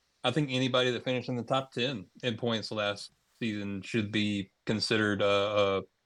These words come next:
by their teams to be, or should have the expectation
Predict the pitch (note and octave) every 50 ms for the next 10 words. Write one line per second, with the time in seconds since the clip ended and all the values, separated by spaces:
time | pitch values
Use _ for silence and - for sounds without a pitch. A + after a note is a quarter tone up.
0 | _ - - A2+ A2 G#2+ G#2 G2 F#2+ - A#2 A2 G#2+ G#2 G#2 G2+ F#2+ - - -
1 | _ _ _ _ - - A2+ G#2 G#2+ A2+ A2 G#2+ G#2+ G#2 G2+ F#2+ - _ _ _
2 | _ _ _ - C#3 C3 B2+ A#2+ A#2 A2+ G#2 F#2+ _ _ _ _ _ _ _ _
3 | _ _ - C#3 A#2+ B2+ - - - - - D3+ B2 B2 C3 B2 A#2 A#2+ A#2+ A#2
4 | A#2 A2+ - - A#2 G#2+ - - - C3 B2+ - - B2+ A2+ G#2+ G#2